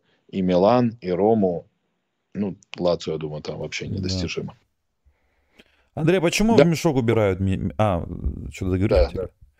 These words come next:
Speaker 2: Почему
Speaker 1: На поле,
Speaker 2: вот,
Speaker 1: на
Speaker 2: э, хоть, э, мячики все время в мешочек убирают, вот это непонятно, вот после каждого гола? Что это такое вообще?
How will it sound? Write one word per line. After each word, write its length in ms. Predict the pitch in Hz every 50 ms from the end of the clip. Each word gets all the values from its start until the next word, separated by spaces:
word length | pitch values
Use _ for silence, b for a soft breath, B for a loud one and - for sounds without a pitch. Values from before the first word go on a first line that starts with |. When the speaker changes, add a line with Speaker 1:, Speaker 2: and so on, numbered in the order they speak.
| _ _ _ _ -
Speaker 2:
Почему 220 | 110 - - -
Speaker 1:
На 40 | 226
поле, 200 | 214 123 104 120
Speaker 2:
вот, 360 | 113 98 107 85 82 71 82 - -
Speaker 1:
на 440 | - - - - - 62 71 -
Speaker 2:
э, 20 | -
хоть, 220 | - 123 117 - -
э, 180 | 107 107 107
мячики 400 | 110 117 127 120 - - - 104
все 120 | 98 - 117
время 100 | 110 104
в 40 | 101
мешочек 300 | 98 - 101 - - -
убирают, 400 | 92 87 95 95 113 120 113 101
вот 140 | 90 87 80
это 80 | - 87
непонятно, 520 | 82 87 90 90 90 87 80 - 80 80
вот 100 | 80 -
после 220 | - 85 - - 82
каждого 340 | 85 85 82 82 82 80 80
гола? 280 | 80 80 78 73 76 78
Что 260 | - - - 104 98
это 100 | 85 -
такое 200 | 85 82 87 85
вообще? 220 | 82 - - -